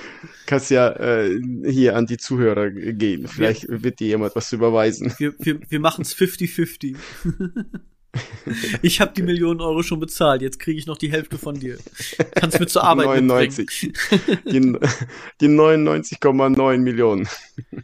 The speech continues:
Speaker 2: Ich glaub, über Mathe müssen wir noch mal reden, aber ich nehme auch das,
Speaker 1: Ja,
Speaker 2: ja.
Speaker 1: ich weiß, <laughs> ich weiß, was ich gesagt habe.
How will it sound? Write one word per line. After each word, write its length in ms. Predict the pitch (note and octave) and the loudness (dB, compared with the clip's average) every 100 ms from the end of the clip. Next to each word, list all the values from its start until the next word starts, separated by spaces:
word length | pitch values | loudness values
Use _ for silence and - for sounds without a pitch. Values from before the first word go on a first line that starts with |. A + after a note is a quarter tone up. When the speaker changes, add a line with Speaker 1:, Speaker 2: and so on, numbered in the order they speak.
| _ _ - - _ _ | _ _ -20 -20 _ _
Speaker 2:
Ich 240 | - C#3+ | -10 -4
glaub, 180 | E3+ D#3 | 0 0
über 220 | F3+ D#3+ | 0 0
Mathe 240 | D#3 F3+ F#3+ | 0 -2 -4
müssen 200 | F#3 F3 | -4 -4
wir 60 | |
noch 120 | F3 | -2
mal 100 | F3+ | 0
reden, 300 | E3 E3 C#3 | 2 2 2
aber 140 | A#2+ C#3+ | 0 0
ich 120 | C#3 | 0
nehme 240 | F3 F#3 | 0 0
auch 160 | F#3+ - | -2 0
das, 300 | C#3 B2 - | 2 2 2
Speaker 1:
Ja, 40 | C#3 | 0
Speaker 2:
ja. 40 | B2 | 4
Speaker 1:
ich 40 | |
weiß, 300 | F3 F#3 - | 4 4 2
<laughs> 100 | - | 0
ich 840 | C#3+ - F#3 - F#3+ B3+ F#3 - - | 0 4 2 6 4 4 0 0 0
weiß, 440 | E3 - E3 F#3 | -2 2 2 4
was 160 | C3 A#2+ | 2 -2
ich 100 | C#3 | -4
gesagt 420 | - A2+ A#2+ - | -2 2 2 0
habe. 320 | G2 G#2 C3+ | -6 -2 -2